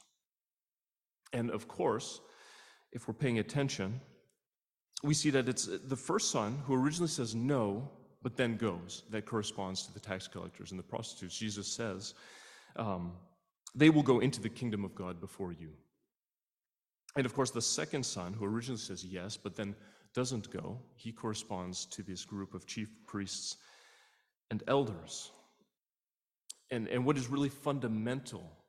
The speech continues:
at this point is, is to understand that those people the priests, the elders, the scribes, they were one hundred percent convinced without any shadow of a doubt that they're in the group of the obedient people that we've been talking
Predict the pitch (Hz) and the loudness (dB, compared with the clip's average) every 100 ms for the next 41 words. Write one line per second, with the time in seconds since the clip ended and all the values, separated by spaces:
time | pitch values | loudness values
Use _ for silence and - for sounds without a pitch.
0 | _ - 98 117 110 - 107 92 90 98 | _ -12 -6 -4 -4 -4 -6 -6 -4 -4
1 | 95 104 101 - - 120 131 123 - 110 | -4 -6 -6 -6 -2 0 0 -2 -2 -2
2 | 95 95 - 107 104 135 143 139 127 - | -2 -2 -6 -6 6 8 8 4 0 -6
3 | 143 123 90 78 - _ _ _ _ _ | -6 -4 -6 -12 -16 _ _ _ _ _
4 | _ _ _ _ _ 104 - - 147 151 | _ _ _ _ _ -18 -8 0 0 0
5 | - - 113 113 110 113 104 98 92 - | -6 -6 -4 2 2 2 0 -2 -8 -4
6 | 104 87 82 - 92 120 139 139 110 104 | -2 -2 -6 -10 -2 4 6 4 2 2
7 | 90 101 127 139 123 110 107 - 104 107 | 2 2 2 0 -2 -2 -4 -6 -8 -8
8 | 95 - 87 85 95 117 117 - 98 90 | -8 -10 -12 -8 0 0 0 -4 -6 -6
9 | - 135 151 143 120 107 95 90 82 104 | -2 0 2 0 0 0 -2 -4 -2 -2
10 | 92 87 - - - - _ _ _ _ | -2 -4 -10 -20 -20 -20 _ _ _ _
11 | _ - 113 107 117 135 139 117 110 98 | _ -4 -4 2 8 10 8 6 2 0
12 | 104 101 101 101 90 92 92 87 82 - | 0 0 -2 -2 -4 -2 -4 -4 -6 -16
13 | _ _ _ _ - 98 85 82 87 95 | _ _ _ _ -10 -10 -10 -8 -8 -6
14 | 95 90 87 85 | -8 -8 -10 -10